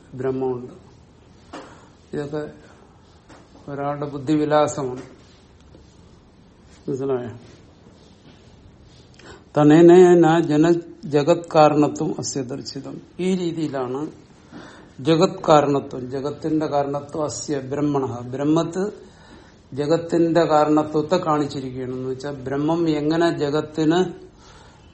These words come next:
കാരണമാകും എന്ന് പറഞ്ഞാൽ പറയുന്നത് ബ്രഹ്മം ജഗത്തിന് സാക്ഷാത് കാരണമല്ല, എന്ന് വെച്ചാൽ നേരിട്ടൊരു കാരണമല്ല, മറിച്ച്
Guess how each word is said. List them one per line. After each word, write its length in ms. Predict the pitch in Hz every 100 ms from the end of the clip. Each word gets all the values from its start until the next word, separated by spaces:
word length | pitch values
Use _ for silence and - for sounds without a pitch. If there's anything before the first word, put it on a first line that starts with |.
| - - - -
കാരണമാകും 760 | 139 135 139 131 127 127 131 139 135 131 - - -
എന്ന് 100 | 135
പറഞ്ഞാൽ 340 | 131 135 139 139 139
പറയുന്നത് 460 | 135 131 135 143 151 135 127
ബ്രഹ്മം 440 | 135 139 147 151 160 143
ജഗത്തിന് 540 | 135 139 143 147 151
സാക്ഷാത് 760 | 143 131 139 - - 180 190 185
കാരണമല്ല, 520 | 180 165 151 135 123 - -
എന്ന് 120 | 131
വെച്ചാൽ 240 | 127 147 151 - - - - 143
നേരിട്ടൊരു 580 | 143 175 190 190 190 165
കാരണമല്ല, 480 | 147 135 131 123 123 139 151 - - - - - - - _ _ -
മറിച്ച് 380 | 139 131 -